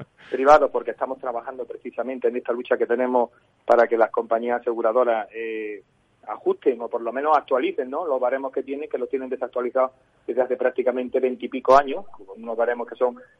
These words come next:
Speaker 2: prácticamente irrisorios, no vamos a entrar mucho en detalle, pero esto lo que puede suponer es que, y lo hablaba ayer con, con un medio también, eh, del ámbito médico, pues que muchísimos profesionales que están compatibilizando la sanidad pública con,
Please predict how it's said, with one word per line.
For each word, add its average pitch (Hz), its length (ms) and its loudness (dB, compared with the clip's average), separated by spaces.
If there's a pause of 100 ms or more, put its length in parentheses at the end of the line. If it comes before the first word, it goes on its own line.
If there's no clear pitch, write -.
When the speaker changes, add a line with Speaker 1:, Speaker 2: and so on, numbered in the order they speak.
(160)
Speaker 2:
prácticamente 123 720 2
irrisorios, 147 600 2
no 117 120 -6
vamos 117 340 -2
a 120 100 2
entrar 120 360 -2
mucho 120 280 -4
en 120 80 0
detalle, 135 360 0 (480)
pero 147 240 10
esto - 200 2
lo 190 120 2
que 180 120 -4
puede 170 760 -2
suponer 165 400 -2
es 165 120 -2
que, 175 280 -6
y 151 60 -10
lo 127 100 0
hablaba 135 280 0
ayer 135 220 -6
con, 127 520 -6
con 120 460 -10
un 131 140 -6
medio 127 240 2
también, 127 380 -4 (300)
eh, 101 300 -8 (240)
del 127 140 0
ámbito 123 300 4
médico, 131 440 6
pues 131 160 2
que - 120 -6
muchísimos 131 480 -2
profesionales 147 640 0
que - 80 -8
están 147 360 4 (420)
compatibilizando 135 840 2
la 123 140 -4
sanidad 120 360 -4
pública 165 400 -2
con, 113 240 -4